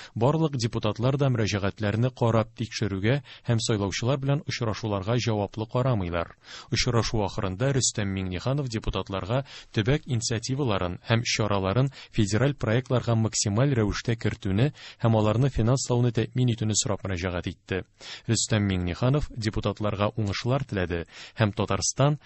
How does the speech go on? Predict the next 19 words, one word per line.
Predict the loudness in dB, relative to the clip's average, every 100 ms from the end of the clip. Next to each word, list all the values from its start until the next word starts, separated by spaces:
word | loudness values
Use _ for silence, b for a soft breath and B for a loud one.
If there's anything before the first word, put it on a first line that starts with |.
| B 0
һәрвакыт | 2 4 2 2 -2
хакимиятнең | -2 -2 2 2 2 2 0 2
барлык | 2 2 0 0
тармаклары | 0 0 0 -2 -2 0
һәм | 0 0
дәрәҗәләре | 0 0 0 0 0 0
белән | 2 2 0 B
җайга | 0 2 2 0
салынган | 0 0 -2 0 -2 -2 -4
эше | -2 -2
белән | 0 0 -2 0
аерылып | 0 0 0 -4 -4
торды, | -6 -4
дип | -6 -6 -8
искәртте. | -8 -6 -8 -8 -10 -10 -10 _ -20 _ _ _ _ _ _ _ _ _ _ B B B B B B B
Бүген | 2 4 6 4
Горький | 2 2 0 2
исемендәге | 2 2 2 2
Яшел | 2 2 2